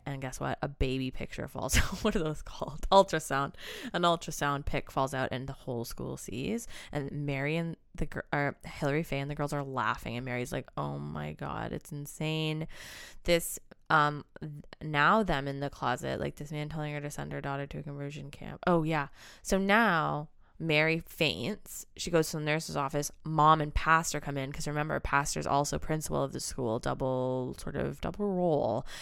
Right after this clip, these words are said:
Mom comes in, dating pastor. They made out at an Italian restaurant. And he goes, "You should send your pregnant daughter to a conversion camp," because this one, everyone's finding out Mary's pregnant.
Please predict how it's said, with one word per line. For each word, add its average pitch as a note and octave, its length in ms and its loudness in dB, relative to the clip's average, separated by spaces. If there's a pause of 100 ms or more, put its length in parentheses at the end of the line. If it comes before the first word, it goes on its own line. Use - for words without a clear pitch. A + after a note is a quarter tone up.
(180)
Mom D#3 380 6
comes C#3+ 240 -4
in, C#3+ 400 -4
dating F3+ 480 8
pastor. B2 600 2
They D3+ 140 4
made D3 220 4
out D3+ 140 6
at D3 40 4
an D3 60 2
Italian C#3+ 420 2
restaurant. D3 840 0 (600)
And D3 580 0 (920)
he A3 280 0
goes, C#3 580 4 (120)
"You E3+ 240 0
should D4 220 -2
send D3+ 340 0
your D#3+ 240 -2 (160)
pregnant D3 400 0
daughter C#3+ 480 2
to - 120 0
a F3+ 40 2
conversion A#3 520 0
camp," B2 380 -4
because - 220 -2
this C#3 160 -4
one, C#3+ 140 -2
everyone's C3+ 340 -4
finding B2+ 240 -4
out B2+ 120 -2
Mary's A#2+ 240 -6
pregnant. - 420 -6